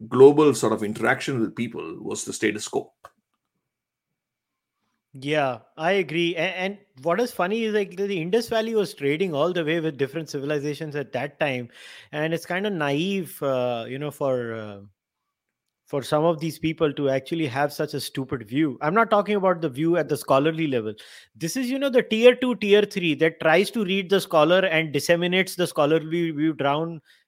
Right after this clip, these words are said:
Speaker 2: into a straw man. Like, I barely come across scholars who, uh, spew nonsense like this. Most of the times it is people who have read the scholars and then who re-, uh, write.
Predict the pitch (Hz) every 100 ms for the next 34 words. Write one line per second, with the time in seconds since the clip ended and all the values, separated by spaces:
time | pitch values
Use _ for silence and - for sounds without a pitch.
0 | _ 147 151 165 147 - 156 147 160 135
1 | 147 143 - - 180 165 175 220 269 269
2 | 214 202 214 208 214 - 151 147 202 190
3 | - 180 180 160 143 - _ 143 131 127
4 | 120 117 113 - 175 175 147 143 143 165
5 | 151 147 123 107 107 - _ - - _
6 | 131 180 226 254 247 240 220 226 220 233
7 | - 180 180 226 190 196 127 139 170 220
8 | 208 147 127 175 - - _ _ _ _
9 | _ _ _ 165 180 226 196 220 160 185
10 | 160 139 135 131 170